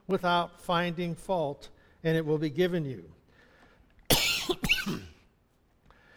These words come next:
But when you ask, you must believe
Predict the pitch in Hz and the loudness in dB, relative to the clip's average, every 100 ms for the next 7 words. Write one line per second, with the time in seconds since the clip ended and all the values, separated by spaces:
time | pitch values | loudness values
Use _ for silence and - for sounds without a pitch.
0 | - - 220 233 269 247 226 247 214 165 | -12 4 6 8 6 6 4 4 4 2
1 | - - 190 226 226 220 220 208 175 220 | 0 -8 0 4 4 2 4 4 4 2
2 | 247 175 151 | 2 2 0